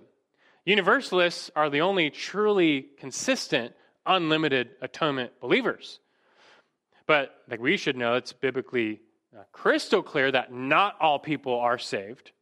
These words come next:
in the end. And so that means if you're saying Jesus died for all people,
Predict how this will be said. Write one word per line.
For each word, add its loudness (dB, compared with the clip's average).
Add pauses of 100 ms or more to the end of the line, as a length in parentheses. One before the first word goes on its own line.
(120)
in -12
the -6
end. -8 (880)
And -10
so 2
that 4
means 0 (120)
if -4
you're 2
saying 0
Jesus -2
died 2
for -2
all 6
people, 2